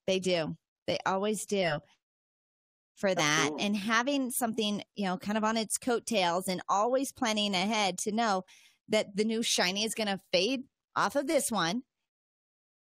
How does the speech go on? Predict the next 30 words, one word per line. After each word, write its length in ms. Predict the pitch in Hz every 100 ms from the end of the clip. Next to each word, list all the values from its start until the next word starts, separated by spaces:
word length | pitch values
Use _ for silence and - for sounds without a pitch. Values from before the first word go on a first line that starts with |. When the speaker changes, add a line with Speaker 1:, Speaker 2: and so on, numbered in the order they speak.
| _ _
Speaker 1:
something 540 | - 202 202 208 202
prepared, 680 | 202 202 240 226 196 170 170 - _ _
or 300 | 233 226 226
even 460 | - 226 220 220 220 - 208
as 220 | 214 214
we 80 | 220
cycle 400 | - 208 214 208
through, 720 | - 214 214 214 208 208 175 _ _ _ -
you 100 | 190
know, 140 | 165 -
our 120 | 190
technology, 560 | 214 196 202 208 190
we've 200 | 175 170
gotta 300 | - 208 240
have 240 | 262 240 220
something 400 | - 196 196 196
and 160 | 185 -
always 280 | 202 240 247
be 140 | 226
looking 560 | 202 196 190 - 190 170
ahead. 460 | 180 185 180 160 - - - _ _ -
And 520 | 196 190 190 190 180 _ _ -
I 80 | 156
think 320 | - 208 190
that 240 | 196 185 -
when 160 | 190
businesses 480 | 185 190 202 196 214
start 300 | - 202 208
to 80 | 233
struggle, 640 | - 320 339 233 196 202